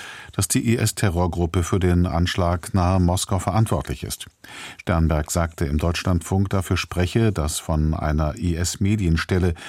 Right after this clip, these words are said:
in arabischer Sprache verbreitete Bekennerschreiben, ebenso wie eine Warnung der Amerikaner aus diesem Monat, wonach der I S Afghanistan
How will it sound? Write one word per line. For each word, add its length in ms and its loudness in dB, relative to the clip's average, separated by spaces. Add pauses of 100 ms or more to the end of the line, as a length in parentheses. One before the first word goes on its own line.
(220)
in 160 2
arabischer 540 0
Sprache 520 0
verbreitete 640 -2 (160)
Bekennerschreiben, 1000 0 (540)
ebenso 540 4
wie 120 0
eine 280 2
Warnung 460 4
der 140 0
Amerikaner 680 2
aus 180 -6
diesem 300 2
Monat, 420 2 (400)
wonach 340 2
der 220 0
I 240 0
S 400 0
Afghanistan 1080 2